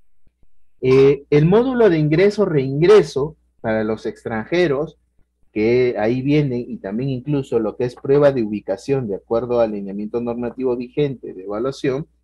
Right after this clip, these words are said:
eh, se va a habilitar todavía en el transcurso de estas semanas, porque también ha habido un cambio a solicitud de la normativa vigente. Ya no se ingresa calificativos en ciertos grados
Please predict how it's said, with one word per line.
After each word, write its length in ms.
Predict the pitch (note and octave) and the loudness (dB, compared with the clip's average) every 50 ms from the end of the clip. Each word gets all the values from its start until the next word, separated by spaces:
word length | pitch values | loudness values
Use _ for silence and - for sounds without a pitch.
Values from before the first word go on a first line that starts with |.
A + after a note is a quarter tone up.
| _ _ _ _ _ _ _ _ _ _ _ | _ _ _ _ _ _ _ _ _ _ _
eh, 160 | - C#3+ D3 | -2 -2 -2
se 160 | - - C#3+ | 0 0 2
va 120 | C#3 D#3+ | 4 4
a 20 | F#3 | 4
habilitar 720 | G3+ F#3+ G3+ F3 D3 C3+ C3+ - - D3+ D#3 D#3 D#3 D#3 | 4 2 0 -2 -4 -6 -6 2 4 4 6 4 2 0
todavía 340 | - D3 C#3 B2+ A#2+ B2+ C3+ | -4 -4 -2 -2 -2 -2 -4
en 100 | C#3 D3 | -4 -6
el 80 | C#3 C#3+ | -6 -6
transcurso 640 | - B2 A#2 - _ - C#3+ C#3 - - C#3+ C3 | -8 -10 -10 -10 _ -8 -8 -8 -6 -6 -6 -4
de 220 | B2+ A2+ A2 A2+ | -2 -2 -2 -2
estas 240 | A#2+ - - C3+ - | -4 -4 -8 -8 -6
semanas, 580 | - F3 F3+ F3+ E3+ D#3 D3+ D#3 F3+ F#3 - _ _ _ _ _ _ _ _ _ _ | -4 -4 -2 -2 -2 -2 -2 -2 -4 -6 -8 _ _ _ _ _ _ _ _ _ _
porque 600 | G3 G#3+ A#3 G#3+ - - - D3 D#3 E3+ - - _ _ _ _ | 2 4 4 2 0 -2 -2 -2 -2 -2 -4 -8 _ _ _ _
también 580 | B2 A2+ A2 B2 C#3 D3+ F3+ G#3 A3 A3+ G#3+ F3+ | -6 -4 -4 -4 -6 -4 -2 0 0 0 0 -2
ha 40 | |
habido 280 | D#3+ C#3+ C3 D3 C#3+ D3+ | -2 -2 -2 -2 0 0
un 180 | D3+ D#3 D#3 D#3 | 0 0 0 0
cambio 720 | F#3+ G3 G#3 G#3+ G3 F3 D3 A#2+ A#2+ A#2+ B2+ C3+ - - | 0 2 2 2 2 2 0 -2 -2 -2 -4 -4 -6 -6
a 140 | - G#2+ G#2+ | -8 -8 -8
solicitud 800 | - - A2 G#2 G2+ G#2 - - - G2+ - _ F#3 G#3+ A3+ G3+ | -6 -6 -6 -6 -6 -8 -10 -12 -18 -18 -4 _ 0 2 2 2
de 140 | D#3 A2+ - | 2 0 0
la 100 | G2 G2 | -2 -4
normativa 600 | G2+ G2 F2+ G2 F#2+ F#2 - _ G#2 G2 G2+ F#2+ | -4 -6 -8 -10 -12 -14 -10 _ -8 -6 -6 -6
vigente. 600 | F#2+ F#2 - _ A#2+ B2+ C3 B2 G#2+ - - - _ _ _ _ _ _ _ _ _ _ - - | -8 -10 -10 _ -6 -4 -4 -6 -8 -12 -16 -20 _ _ _ _ _ _ _ _ _ _ -20 -18
Ya 200 | - C3 E3+ F3+ | -2 0 2 2
no 120 | F#3 G3 G3 | 2 0 -2
se 160 | F#3+ - D#3 | -4 -4 -8
ingresa 500 | C#3 C3+ C3 B2+ C3 C#3 C#3 - D3 C#3 | -8 -6 -6 -4 -4 -4 -4 -4 -6 -6
calificativos 840 | - C3+ A#2+ A2 A2 - A2 - G#2 G2+ - - A2+ A2+ A2+ A2+ - | -6 -6 -6 -8 -10 -10 -12 -12 -12 -12 -8 -8 -6 -6 -6 -8 -8
en 100 | G#2 F#2 | -14 -16
ciertos 460 | - - A#2 A2+ A2+ - A#2 A#2 A2+ | -10 -8 -8 -8 -6 -6 -8 -6 -6
grados 640 | A2+ A2 G#2+ G#2 G2+ G2 G#2 G2+ G2+ G2+ - _ | -4 -4 -2 -2 -2 -4 -4 -6 -8 -10 -12 _